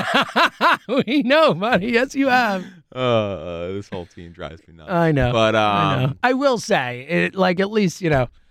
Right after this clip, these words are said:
Speaker 1: thank God we have such a likable Phillies team. I mean, they are incre-, like, I know they blew it last year and it's frustrating, but it is still a group of guys that we're connected to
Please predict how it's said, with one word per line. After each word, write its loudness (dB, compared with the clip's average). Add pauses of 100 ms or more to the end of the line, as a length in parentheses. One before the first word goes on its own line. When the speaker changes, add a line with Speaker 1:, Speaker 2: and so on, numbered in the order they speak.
(540)
Speaker 1:
thank 2
God 2
we 0
have -4
such -2
a 0
likable 0
Phillies -6
team. -14 (320)
I 2
mean, 4
they 4
are 6
incre-, -2
like, 2
I 2
know 4
they 2
blew 4
it 0
last 2
year 2
and 2
it's -4
frustrating, 0 (460)
but 2 (100)
it 2
is 4
still 2
a 0
group 2
of 0
guys 0
that -6
we're -8
connected -4
to 4